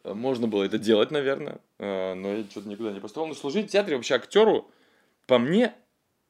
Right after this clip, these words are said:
правильно. Это лучше, чем не служить, э, театру. Потому что нужно все равно ходить куда-то на работу. Классно иметь спектакль, классно приходить где-то играть его, это круто. Но круче, э,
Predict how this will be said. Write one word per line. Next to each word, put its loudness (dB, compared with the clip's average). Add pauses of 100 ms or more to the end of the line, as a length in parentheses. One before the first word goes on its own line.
(140)
правильно. 2 (120)
Это 2
лучше, 0
чем -2
не 2
служить, -6 (120)
э, -6
театру. -8 (480)
Потому 0
что 2 (360)
нужно 2
все -2
равно 0
ходить -4
куда-то 0
на -2
работу. -2 (300)
Классно 2
иметь -2
спектакль, -2
классно 0
приходить -4
где-то -2
играть 2
его, -2
это -4
круто. -6 (600)
Но -2
круче, 2 (100)
э, -2